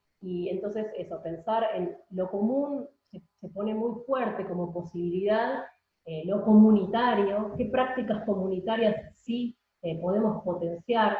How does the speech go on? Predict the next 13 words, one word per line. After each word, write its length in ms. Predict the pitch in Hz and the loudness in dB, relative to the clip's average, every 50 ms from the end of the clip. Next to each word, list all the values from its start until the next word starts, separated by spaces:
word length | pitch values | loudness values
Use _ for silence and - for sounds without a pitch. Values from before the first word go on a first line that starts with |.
| - - | -6 -8
eso 320 | 208 - 214 202 185 - - | -8 -4 -4 -2 -2 -2 -4
me 100 | 175 170 | -6 -6
parece 520 | 165 170 175 180 170 - 180 175 170 170 - | -4 -4 -4 -4 -4 -2 -4 -4 -4 -4 -4
como 380 | 170 165 165 160 160 160 160 170 | -6 -6 -4 -4 -4 -4 -6 -8
interesante, 1080 | 175 160 - - 170 175 175 - - 220 220 214 208 202 196 - - 202 202 202 202 - _ _ _ _ _ _ _ _ - | -12 -12 -10 -8 -8 -8 -8 -6 -4 -2 0 0 0 0 -2 -2 -4 -4 -4 -4 -4 -8 _ _ _ _ _ _ _ _ 0
eh, 720 | 180 175 170 165 165 165 165 160 160 160 160 160 160 160 160 165 160 - _ _ _ _ _ - | 2 2 2 2 2 0 0 0 0 0 0 -2 -4 -6 -8 -10 -12 -16 _ _ _ _ _ -8
y, 520 | 196 190 185 180 180 180 175 175 175 175 - | -4 -2 0 0 0 2 2 2 2 2 2
y 80 | 202 | 2
después 380 | 196 196 196 - 254 262 262 254 | 0 0 0 2 0 0 2 2
eso, 260 | 196 - - 175 165 | -2 -2 -2 -4 -6
como 180 | 175 165 170 170 | -4 -2 -2 0
de 120 | 170 170 | 0 0
los, 220 | 175 175 175 170 | 0 0 0 -2